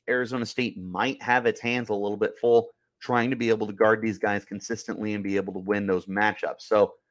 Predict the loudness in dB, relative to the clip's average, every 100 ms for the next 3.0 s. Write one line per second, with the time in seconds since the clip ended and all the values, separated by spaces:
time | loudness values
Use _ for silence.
0 | _ _ 2 4 4 -2 _ _ _ _
1 | -6 0 2 2 4 4 2 0 -4 -8
2 | -4 -4 -2 -4 -4 -4 2 4 4 2